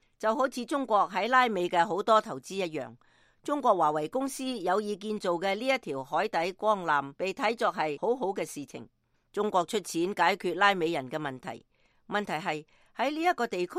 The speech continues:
嘅網絡控制問題上，呢一條光纜嘅潛在風險係乜嘢？喺允許網絡接入、引導網絡對世界開放方面，中國嘅紀錄並不光彩。一啲觀察人士將智利光纜項目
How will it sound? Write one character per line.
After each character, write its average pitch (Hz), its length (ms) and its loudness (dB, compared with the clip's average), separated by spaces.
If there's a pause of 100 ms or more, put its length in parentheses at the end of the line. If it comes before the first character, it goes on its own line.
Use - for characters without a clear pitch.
(140)
嘅 196 240 2
網 175 200 2
絡 190 160 4
控 190 180 -4
制 196 100 -2
問 175 240 -2
題 151 180 -10
上， 127 320 -8 (340)
呢 277 140 -6
一 311 120 6
條 175 160 -2
光 269 260 6
纜 165 280 6
嘅 180 160 0
潛 139 260 -6
在 156 160 0
風 226 200 0
險 196 160 -6
係 170 180 -6
乜 156 160 -4
嘢？ 113 200 -12 (500)
喺 220 260 4
允 208 100 -4
許 185 260 2
網 180 300 0
絡 185 200 2
接 175 140 -6
入、 143 220 -2 (500)
引 208 240 0
導 190 180 4
網 190 260 2
絡 202 180 4
對 196 220 -4
世 202 160 -4
界 196 160 -2 (120)
開 240 220 2
放 175 300 -4
方 208 220 0
面， 127 280 -8 (440)
中 277 180 -2
國 214 200 4
嘅 190 120 -2
紀 175 240 -2
錄 170 240 2
並 139 160 -6
不 160 120 -4
光 151 260 -4
彩。 120 300 -12 (840)
一 196 100 -4
啲 196 260 0
觀 202 160 0
察 185 140 -2
人 143 180 -2
士 165 320 -2
將 214 240 2
智 185 240 -2
利 165 180 2
光 202 300 2
纜 156 260 4
項 156 200 0
目 156 200 0